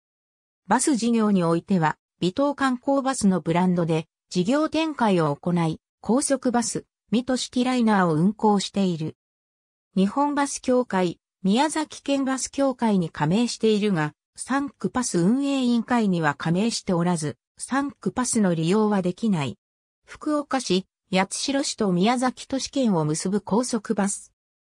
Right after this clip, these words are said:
都市間、ツアーバスとして運行していたが、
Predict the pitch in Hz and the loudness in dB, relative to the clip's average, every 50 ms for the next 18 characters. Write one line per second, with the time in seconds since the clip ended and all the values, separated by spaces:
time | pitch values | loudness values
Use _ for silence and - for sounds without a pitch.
0 | _ _ _ _ - 226 233 - - - 240 220 185 - - _ _ _ _ - | _ _ _ _ -2 -2 0 -2 -2 -2 0 0 0 -2 -6 _ _ _ _ -2
1 | 208 226 277 302 294 247 226 202 - - - - 214 202 - - 196 185 165 180 | 0 2 2 2 2 2 0 0 -2 -4 -4 -4 -4 -4 -2 -2 0 2 2 2
2 | 220 226 - 240 233 226 - - - 208 202 190 - 196 196 175 165 151 - | 2 2 2 0 0 0 -2 -2 -2 0 0 0 0 -2 0 0 0 0 -2